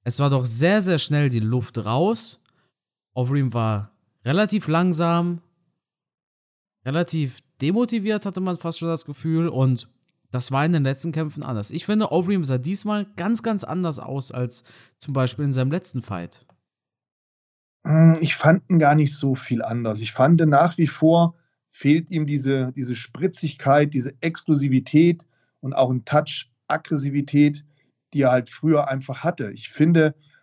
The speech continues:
Speaker 2: seine Bewegungen wirken doch sehr langsam, ein bisschen träge. Und bei Volkov war das eigentlich eher so das ganze Gegenteil. Ich finde, wenn man Volkov verfolgt und seine letzten Kämpfe sich anschaut,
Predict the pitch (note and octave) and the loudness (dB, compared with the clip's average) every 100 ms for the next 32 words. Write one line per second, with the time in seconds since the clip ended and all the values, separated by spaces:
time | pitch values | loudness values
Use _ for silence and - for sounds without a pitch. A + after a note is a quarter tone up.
0 | _ _ B2 C3+ C3 B2 D3 E3 D#3+ D3+ | _ _ -4 0 0 4 4 4 4 2
1 | B2+ D3 D3 C3+ D#3 D#3 - B2 C#3+ C3+ | 4 2 2 -2 -2 -2 -14 -6 -2 -2
2 | C3 E3 D3+ D3+ D3 D3 C#3+ C#3+ - D3 | -2 -2 0 2 2 0 -2 -6 -4 -6
3 | D3 C#3 F3 F3 D#3+ D#3 C#3+ _ _ _ | -4 0 2 4 4 2 -2 _ _ _
4 | _ _ _ _ - C3 B2+ B2 B2 B2 | _ _ _ _ -2 -2 2 2 2 -2
5 | A#2 A2+ A2+ B2+ D3 D#3+ D#3+ - D#3 D#3 | -8 -12 -4 -2 0 0 0 0 -2 -2
6 | C#3+ D#3 D#3+ E3+ E3+ D#3 D3 D#3 E3 E3+ | -4 -4 -4 -4 -2 -4 0 0 2 0
7 | E3+ G#3+ A3 E3+ G#2+ G#2 G2+ - D#3 E3+ | -2 -2 0 0 -2 -4 -4 2 6 8
8 | D#3+ D#3 _ _ _ _ C3 C3 B2 A2+ | 6 2 _ _ _ _ 0 2 2 4
9 | D#3 D#3+ D#3+ D#3+ - - E3+ - C3+ E3+ | 4 4 2 0 -18 -10 -8 -4 -2 -2
10 | - - C4+ C3+ C3 B2 C3 B2+ C3 B2+ | -4 -16 -10 -4 -2 0 -2 -4 -4 0
11 | E3 E3+ D3+ - E3+ E3+ E3+ F3+ | 0 0 -2 2 2 4 4 2